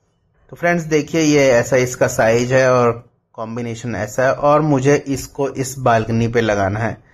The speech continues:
फ्रेंड्स मेरा मोटिव ये है कि इस बालकनी पे मैं क्यों लगा रहा हूँ, क्योंकि जो मेरा बेबी है वो हाथ बाहर निकाल देता है, इस वजह से अपना सर भी बाहर निकाल देता है।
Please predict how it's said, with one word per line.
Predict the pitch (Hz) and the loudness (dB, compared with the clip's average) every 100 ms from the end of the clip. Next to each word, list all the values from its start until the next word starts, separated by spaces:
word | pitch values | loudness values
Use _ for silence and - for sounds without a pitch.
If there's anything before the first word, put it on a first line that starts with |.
| - - - _ _ _ _ _ | -20 -20 -20 _ _ _ _ _
फ्रेंड्स | 160 165 165 | -4 -4 -2
मेरा | 160 151 | -2 0
मोटिव | 151 143 135 143 123 | 2 2 0 -2 -2
ये | 127 156 | 0 0
है | 175 185 | 4 2
कि | 185 156 | 2 0
इस | 143 139 | 0 0
बालकनी | 127 123 135 135 | 0 0 0 -2
पे | 135 | 0
मैं | 135 135 | 0 0
क्यों | 131 139 | 0 2
लगा | 151 156 151 | 2 2 2
रहा | 151 | 2
हूँ, | 156 165 | 2 0
क्योंकि | 160 123 - 120 117 - - - - _ | -2 -4 -4 -8 -8 -16 -20 -20 -20 _
जो | 135 | -10
मेरा | 127 127 127 | -4 -2 0
बेबी | 123 123 143 | 0 0 0
है | 147 147 | 2 2
वो | 143 | 2
हाथ | 127 123 127 | 0 -2 0
बाहर | 120 123 123 | 0 0 0
निकाल | 123 117 110 113 | 0 0 0 0
देता | 113 113 127 | -2 0 0
है, | 143 - | 0 -2
इस | 131 - | -6 -4
वजह | 123 117 117 | -2 0 0
से | - 156 | 0 0
अपना | 151 139 | 0 -2
सर | 135 139 | -2 0
भी | 139 | 0
बाहर | 131 123 120 | 0 0 0
निकाल | 117 107 104 98 | -2 0 0 -2
देता | 90 - 76 | -6 -10 -12
है। | - | -12